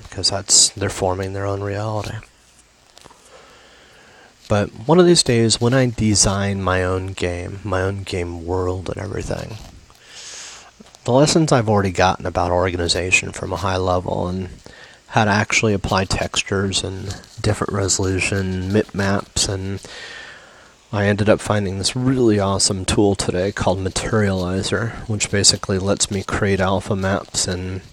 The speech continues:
texture maps and diffuse maps all together in one little package and everything.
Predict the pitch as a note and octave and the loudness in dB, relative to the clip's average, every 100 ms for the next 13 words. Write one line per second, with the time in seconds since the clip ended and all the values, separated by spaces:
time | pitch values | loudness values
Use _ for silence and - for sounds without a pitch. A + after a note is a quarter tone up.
0 | - - - A2 - - G#2 G2 G2 G2 | -20 2 2 4 0 -2 -2 0 0 0
1 | - - F#2+ F2+ F#2+ G2 - - - - | 0 -2 0 -4 -6 -8 -12 -18 -20 -20
2 | - - - - - _ _ - - - | -20 -20 -20 -20 -20 _ _ -8 -6 -2
3 | A2+ G#2+ F#2+ G2+ F#2 G2 G2 F#2+ - - | 2 4 6 4 2 0 0 0 0 0
4 | - A#2 C3+ C#3 - A2+ G#2+ G#2+ F#2+ F#2+ | 2 2 0 0 -2 0 0 -4 -6 -6
5 | G2+ G#2 B2+ B2 A#2+ G#2+ G#2 - - - | -4 -2 -2 -2 -2 -2 -4 -4 -6 -6
6 | F2 F2 - F2+ F2 F2+ - - - | -6 -2 -2 -2 -2 0 0 -2 -6